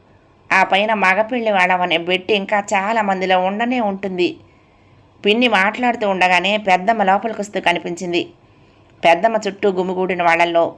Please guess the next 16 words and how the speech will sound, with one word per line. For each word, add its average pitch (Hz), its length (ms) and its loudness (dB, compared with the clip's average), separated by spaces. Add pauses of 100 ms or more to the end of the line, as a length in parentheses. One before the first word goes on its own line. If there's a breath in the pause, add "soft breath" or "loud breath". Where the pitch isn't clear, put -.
పిన్ని 254 280 2
నేను 214 260 0
కూడా 208 340 2
చేరాం. 185 300 0 (760 soft breath)
అందరిలోనూ 214 680 2
విషయం 277 400 0
ఏమిటో 233 220 2
తెలుసుకోవాలనే 208 720 0
ఆతృతే. 185 680 -4 (920)
"ఏం 240 380 6
లేదర్రా, 196 840 0
వడ్ల 196 320 2
గింజలో 208 420 -2
బియ్యపు 185 420 -4
గింజ 180 260 -6
అంతే. 190 640 -4